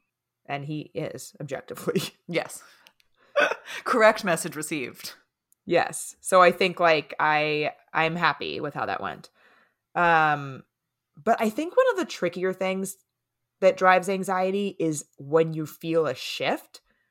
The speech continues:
Speaker 1: whether
Speaker 2: Yes.
Speaker 1: that's a shift in their communication cadence or, like you said,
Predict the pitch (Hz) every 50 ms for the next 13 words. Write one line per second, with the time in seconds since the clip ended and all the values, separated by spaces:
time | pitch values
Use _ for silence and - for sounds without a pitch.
0 | _ _ _ _ _ - 180 175 185 175 180 170 165 160 156 - - - - 165
1 | 160 - - - - 202 180 - - 180 170 165 160 151 151 - 160 156 147 151
2 | - 220 214 214 214 214 202 - 214 196 190 190 190 185 170 - - 160 151 147
3 | 143 143 143 - 165 170 180 - - 175 165 160 160 160 160